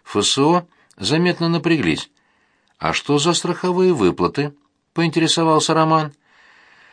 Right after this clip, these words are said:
«Знают», подумал Сергей. «С Ф С О шником всё понятно. У него задание попытаться убедить меня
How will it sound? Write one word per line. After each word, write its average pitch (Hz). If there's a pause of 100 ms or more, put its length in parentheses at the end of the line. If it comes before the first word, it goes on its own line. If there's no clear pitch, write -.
(160)
«Знают», 98 (120)
подумал 82
Сергей. 80 (960)
«С -
Ф 90
С -
О 110
шником 117 (200)
всё 123
понятно. 156 (340)
У 78
него 95
задание 113
попытаться 107
убедить 107
меня 113